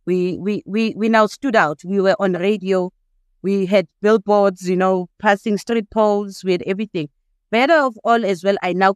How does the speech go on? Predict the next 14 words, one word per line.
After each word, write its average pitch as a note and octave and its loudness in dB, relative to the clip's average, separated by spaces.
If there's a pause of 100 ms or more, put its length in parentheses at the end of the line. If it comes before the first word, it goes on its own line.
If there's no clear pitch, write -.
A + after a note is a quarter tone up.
(140)
got F3+ 0
a, F3 -2
a E3 -4
second A#3 -2
chance G3 -4
to G3+ -6
have E3 -4
another F#3 0
mentor, D#3 -6 (360)
um, E3+ -2 (120)
um, D#3 -6 (680)
Lebohang F#3 0
Sugar F#3+ 0
Smacks. E3+ -4